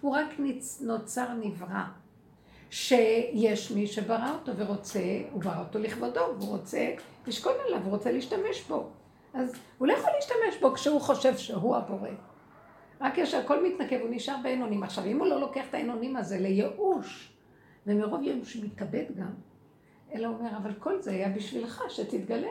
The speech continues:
עליי." הנה, זה בעצם הטיול שורשים, זה כאילו אתה משרש, משרש, משרש, אתה מגיע לש-, "אני לא יכול כלום."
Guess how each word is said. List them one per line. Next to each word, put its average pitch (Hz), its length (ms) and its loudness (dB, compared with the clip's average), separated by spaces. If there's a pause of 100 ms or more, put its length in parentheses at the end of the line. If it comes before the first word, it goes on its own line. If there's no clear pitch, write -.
עליי." - 180 -8 (640)
הנה, 403 200 -6 (540)
זה 240 180 -2 (120)
בעצם - 340 -2
הטיול 262 340 -2
שורשים, 214 480 -6
זה - 80 -8
כאילו 247 140 -4
אתה 240 160 -4
משרש, 233 520 -2
משרש, - 460 -2
משרש, - 500 -4 (280)
אתה 254 80 -8
מגיע 254 240 -4
לש-, - 200 -10 (200)
"אני 202 80 0
לא 214 60 4
יכול 240 260 0
כלום." 453 380 4